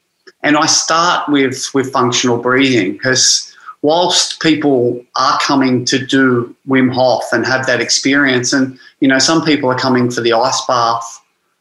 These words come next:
um, other people are coming for the breathing, uh, and the, the functional breathing or the nasal breathing is,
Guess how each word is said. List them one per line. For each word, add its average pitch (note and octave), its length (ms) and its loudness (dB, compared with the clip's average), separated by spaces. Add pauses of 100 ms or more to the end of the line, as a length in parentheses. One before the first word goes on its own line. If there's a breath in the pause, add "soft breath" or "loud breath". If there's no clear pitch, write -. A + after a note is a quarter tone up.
(200)
um, G#2+ 680 0
other B2+ 280 -2
people A#2+ 280 0
are A2+ 40 -6
coming A2+ 280 0
for A2+ 100 -8
the A2 100 0
breathing, A#2 680 0 (1080)
uh, A2+ 360 2
and A2 440 2 (580 loud breath)
the, C3 500 2 (280)
the C3+ 240 -2
functional D#3 600 2
breathing B2 640 2
or A2 140 0
the A#2 80 2
nasal B2 480 2
breathing A2+ 600 2
is, - 600 0